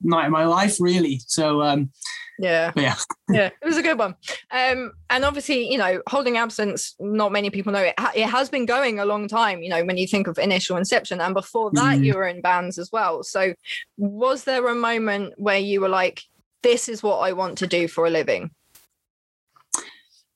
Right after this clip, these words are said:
Speaker 1: always wanted it, you know, because, like, it was, like,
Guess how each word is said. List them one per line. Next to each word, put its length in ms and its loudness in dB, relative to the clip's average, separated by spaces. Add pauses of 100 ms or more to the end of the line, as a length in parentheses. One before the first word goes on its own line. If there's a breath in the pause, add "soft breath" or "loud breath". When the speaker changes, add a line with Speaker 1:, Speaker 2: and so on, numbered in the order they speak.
(160)
Speaker 1:
always 280 0
wanted 340 4
it, 220 2
you 140 4
know, 360 2
because, 320 2
like, 280 0 (180)
it 200 2
was, 320 2
like, 300 2